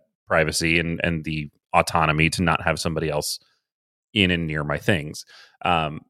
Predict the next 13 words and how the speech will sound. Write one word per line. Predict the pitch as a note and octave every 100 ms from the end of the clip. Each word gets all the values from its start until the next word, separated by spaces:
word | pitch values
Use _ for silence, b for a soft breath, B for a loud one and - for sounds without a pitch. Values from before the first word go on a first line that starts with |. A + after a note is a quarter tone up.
| -
so, | - B2
so | - G2+ F#2
again, | C3 C3 A2+
I, | F#2 B2+ B2+
I | D3
think | D3 C#3
I | B2
make | A2+ A2 A2
that | G2 F#2 -
decision | G2 - G2+ F2 F2
clearly, | - C#3+ C#3+ G2
but | F#2 G2+
w-, | A2